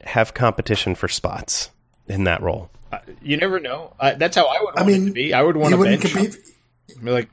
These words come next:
Speaker 2: "Oh, this isn't going very well.
Speaker 3: He wouldn't, he,
Speaker 2: Make a sub."
Speaker 3: Yeah, he would,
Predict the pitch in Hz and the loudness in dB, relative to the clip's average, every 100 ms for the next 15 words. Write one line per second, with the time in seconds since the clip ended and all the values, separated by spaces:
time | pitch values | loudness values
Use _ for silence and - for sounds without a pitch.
0 | 139 135 156 151 143 143 135 135 120 120 | -6 -4 -4 -6 -6 -2 2 2 2 2
1 | 117 117 175 185 202 214 196 220 165 143 | 4 4 4 4 2 -2 -4 2 2 2
2 | 135 127 117 - _ _ _ _ _ _ | 0 0 -2 -6 _ _ _ _ _ _
3 | _ _ _ _ _ - 208 165 208 | _ _ _ _ _ -2 2 4 4